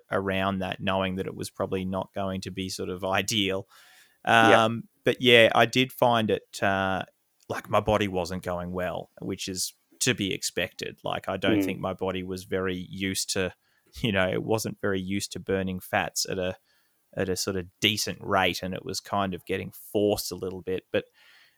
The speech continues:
Speaker 1: yeah, it was interesting. I, I remember it definitely wasn't going fantastic because I actually went and did the Launceston Criterium, and I remember before the Launceston Criterium, I was sort of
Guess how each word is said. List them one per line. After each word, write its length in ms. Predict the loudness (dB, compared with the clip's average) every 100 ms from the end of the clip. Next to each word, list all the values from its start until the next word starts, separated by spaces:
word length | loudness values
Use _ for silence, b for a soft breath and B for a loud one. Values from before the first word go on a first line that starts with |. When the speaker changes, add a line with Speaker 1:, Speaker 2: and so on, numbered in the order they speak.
| _
Speaker 1:
yeah, 180 | 4 6
it 120 | 6
was 140 | 4 2
interesting. 480 | 0 -2 -2 0 2
I, 160 | 2 4
I 80 |
remember 600 | 6 8 6 8 8 6 2 _ _ _ _ _ -4
it 140 | 6
definitely 380 | 8 8 8 8
wasn't 360 | 8 4 2 4
going 480 | 4 4 0 -6 -12 _
fantastic 720 | 4 4 4 2 2 0 -6
because 260 | -6 -2 2
I 140 | 2
actually 280 | 2 -2 -8
went 380 | -6 -6 -6 -8 -12 -8
and 180 | -6
did 260 | -4 -4 -4
the 320 | -4 -4 -4 -6
Launceston 800 | -2 0 0 0 0 0 -4 -6
Criterium, 800 | 0 0 2 -2 -2 0 -2 -4
and 100 | -4
I 80 | -2
remember 460 | 0 0 2 2 0 -6
before 380 | -2 4 6
the 100 | 6
Launceston 640 | 4 2 2 -2 -2 -6 -4
Criterium, 680 | 0 0 0 -2 0 0
I 80 | 0
was 180 | 0 -2
sort 200 | -2 -2
of 120 | -6